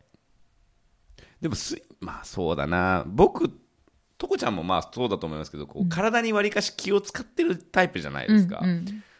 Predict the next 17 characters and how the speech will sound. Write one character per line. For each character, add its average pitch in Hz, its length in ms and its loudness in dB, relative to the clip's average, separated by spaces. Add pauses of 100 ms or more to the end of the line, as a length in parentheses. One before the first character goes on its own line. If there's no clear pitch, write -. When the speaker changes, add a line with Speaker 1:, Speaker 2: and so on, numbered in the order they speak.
(140)
Speaker 1:
ら 127 180 2
そ 117 100 -2
の、 98 760 -2 (1900)
睡 143 200 2
眠 139 180 4
の 127 100 2
重 120 280 4
要 123 160 6
さ 123 120 -2
み 117 100 -2
た 80 120 -2
い 67 60 -4
な 62 100 -6
の 55 80 -12
っ - 40 -20
て - 140 -20
さ、 - 220 -16